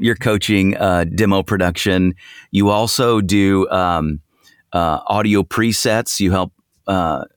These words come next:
uh, voiceover artists with that. So for voiceovers listening,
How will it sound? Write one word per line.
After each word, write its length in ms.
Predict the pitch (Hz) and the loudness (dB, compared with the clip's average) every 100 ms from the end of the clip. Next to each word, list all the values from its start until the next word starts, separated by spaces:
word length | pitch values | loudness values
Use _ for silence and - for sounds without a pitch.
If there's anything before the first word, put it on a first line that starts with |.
| - | -8
uh, 300 | 92 85 - - | -6 -6 -10 -8
voiceover 580 | 95 104 95 98 90 87 | -2 0 2 0 0 0
artists 340 | 90 95 - | 0 -2 -2
with 160 | 87 73 | -4 -2
that. 320 | 82 90 98 | -2 -2 -2
So 320 | - 92 85 | -2 0 -2
for 340 | 78 95 85 78 - - - - | -2 -2 -2 -4 -12 -20 -20 -8
voiceovers 640 | 95 139 135 127 107 85 | 0 0 2 0 0 0
listening, 580 | 101 101 101 82 78 | 0 0 0 0 0